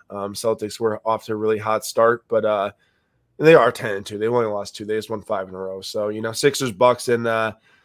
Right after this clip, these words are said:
Celtics and Heat, that's the pretty much the clear top four at this point. The Magic actually having a really good year. I think one of those other teams that was kinda like the Thunder,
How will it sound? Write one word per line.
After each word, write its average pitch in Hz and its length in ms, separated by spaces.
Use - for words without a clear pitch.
Celtics 139 460
and 123 100
Heat, 120 340
that's 107 360
the 120 120
pretty 123 240
much 120 200
the 113 80
clear 117 240
top 117 300
four 113 260
at 104 60
this 107 140
point. 113 280
The 113 100
Magic 120 420
actually 113 400
having 107 300
a 107 60
really 113 180
good 104 160
year. 117 220
I 107 40
think 113 220
one 113 160
of 113 80
those 110 180
other 123 200
teams 113 300
that 110 60
was 110 120
kinda 117 240
like 113 200
the 104 60
Thunder, 117 560